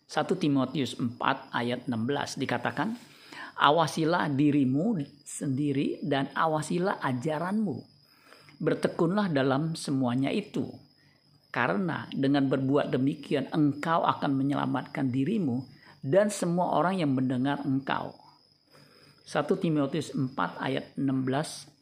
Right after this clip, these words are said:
versi Alkitab yang terbuka dikatakan begini, "Perhatikan dengan sungguh-sungguh bagaimana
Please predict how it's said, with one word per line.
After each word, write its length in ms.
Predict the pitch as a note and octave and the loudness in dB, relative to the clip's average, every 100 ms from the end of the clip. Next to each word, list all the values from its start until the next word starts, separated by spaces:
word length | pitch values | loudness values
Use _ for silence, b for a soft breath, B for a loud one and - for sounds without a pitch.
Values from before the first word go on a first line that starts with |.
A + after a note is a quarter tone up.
| _ | _
versi 560 | - B2+ A#2+ - D#3 - - - _ _ B B B | -4 -2 -2 -4 -4 -4 -8 -20 _ _ B B B
Alkitab 560 | B2 - C3 C3+ - | -2 -2 -2 -2 -2
yang 240 | C3+ B2 A#2+ | 0 0 2
terbuka 480 | C3 C#3+ D3+ D#3+ - | 2 2 2 0 0
dikatakan 560 | C3+ A#2+ A#2+ A#2+ D3 | 0 0 0 0 2
begini, 400 | C3+ C#3+ F3 G#2+ - - _ B B B B B | 2 2 0 -2 -6 -18 _ B B B B B
"Perhatikan 640 | F3+ E3+ E3+ G#3 - C4+ B3 | 2 2 2 -2 -2 0 2
dengan 400 | F3+ D#3 D3 C#3+ | 4 4 4 0
sungguh-sungguh 1300 | - - D#4 C4+ - E3+ C#3 A#2+ D3 A3 - - - | -4 -2 0 0 0 2 2 4 2 -2 -8 -18 -2
bagaimana 640 | C#3+ C3+ C#3 C#3 D3 G3 | 0 2 2 2 0 0